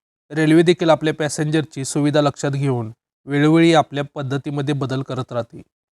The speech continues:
पण मित्रांनो, तुमच्या एक गोष्ट लक्षात आली आहे का?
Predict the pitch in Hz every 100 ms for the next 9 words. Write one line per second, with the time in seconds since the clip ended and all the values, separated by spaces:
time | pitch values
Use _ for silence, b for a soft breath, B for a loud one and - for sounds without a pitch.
0 | _ _ _ _ _ - 156 156 156 160
1 | 139 120 135 127 156 147 151 - 151 -
2 | 156 143 139 135 123 -